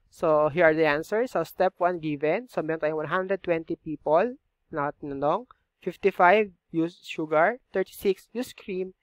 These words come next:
sixteen used both sugar and cream. Step two,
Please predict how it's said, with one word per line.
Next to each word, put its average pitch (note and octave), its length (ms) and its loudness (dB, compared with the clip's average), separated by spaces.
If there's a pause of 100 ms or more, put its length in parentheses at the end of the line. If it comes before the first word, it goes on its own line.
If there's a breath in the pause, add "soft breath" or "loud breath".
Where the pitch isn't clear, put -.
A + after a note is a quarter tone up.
(200)
sixteen A3 560 -4
used F#3 240 -2
both D#3 400 2
sugar E3+ 400 -2
and C#3 160 -8
cream. C3 320 -14 (320)
Step - 320 2 (160)
two, F3 160 -4